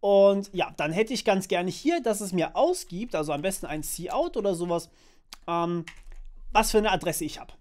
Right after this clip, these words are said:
So, das, das wird nicht funktionieren. Sprich, ich müsste wissen, wo ich eigentlich stehe. Also ich müsste wissen, dass ich zum Beispiel Nummer zweiundvierzig bin, wenn ich das jetzt bin, in dem Vektor drin. Und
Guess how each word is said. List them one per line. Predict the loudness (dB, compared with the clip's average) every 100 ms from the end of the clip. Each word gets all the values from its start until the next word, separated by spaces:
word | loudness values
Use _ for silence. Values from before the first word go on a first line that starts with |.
| -6
So, | -4 -4 0
das, | 2 2 2
das | -2 0 -2
wird | -2 -2 -2
nicht | -4 -4
funktionieren. | -6 -6 -4 -4 -4
Sprich, | -4 -4 -6
ich | -6 -2
müsste | 2 2 0 -4 -2
wissen, | -2 -2 -4 -6 -6 -10 _ _ _
wo | -6 0 2 2
ich | 0 -4 -2
eigentlich | -2 -2 -6 -6 -8 -10
stehe. | -6 -4
Also | -4 -6
ich | -6
müsste | -6 -6
wissen, | -6 -4
dass | -6
ich | -6
zum | -4
Beispiel | -4 -2 -4
Nummer | -2 -2
zweiundvierzig | -2 -2 0 -2 -6 -6 -6
bin, | -6 -2
wenn | -2
ich | -2
das | -4 -6
jetzt | -8 -6
bin, | -4 -4 -8 -12 -2
in | 0
dem | 0 0
Vektor | -4 0 -2
drin. | -2 -8 -12 -14 _ -6
Und | 4 6 6 2